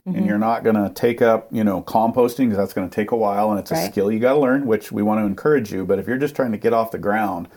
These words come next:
Speaker 2: this year and get a garden going to produce as much food as you can, you need to just go buy the best quality compost that you can.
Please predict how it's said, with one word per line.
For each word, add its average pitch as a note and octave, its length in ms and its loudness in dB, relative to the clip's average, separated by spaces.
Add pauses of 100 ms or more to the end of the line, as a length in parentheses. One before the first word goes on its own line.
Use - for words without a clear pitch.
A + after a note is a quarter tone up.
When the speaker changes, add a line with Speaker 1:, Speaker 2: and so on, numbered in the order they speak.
(180)
Speaker 2:
this A2+ 300 -4
year A2 280 2
and F#2 180 -6
get A2 100 2
a F2+ 40 -6
garden G#2+ 360 0
going G#2 280 0
to F#2 60 -6
produce F#2+ 300 -8
as - 100 -16
much G2+ 240 -6
food A2 300 -6
as F2+ 100 -8
you F#2+ 60 -10
can, G2+ 240 -6 (300)
you B2 100 -2
need D3 220 -2
to A#2 60 0
just G#2+ 220 -2
go G2+ 140 0
buy F2+ 340 0
the E2+ 100 -8
best F#2 460 -6
quality F#2 440 0
compost F2+ 500 -8
that G#2 160 -10
you - 60 -18
can. - 260 -16